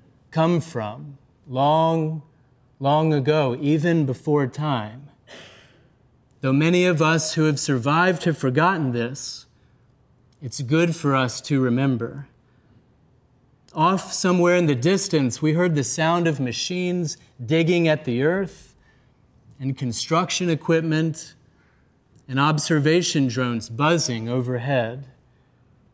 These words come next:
And an elder brought me up short around the fire when she said this.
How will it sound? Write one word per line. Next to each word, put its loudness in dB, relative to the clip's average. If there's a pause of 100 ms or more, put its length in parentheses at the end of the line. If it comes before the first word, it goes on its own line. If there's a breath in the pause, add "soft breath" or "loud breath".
(300)
And -4
an 2
elder 4
brought 2
me 2
up 0
short 0
around 0
the -2
fire 0
when -4
she -6
said -4
this. -4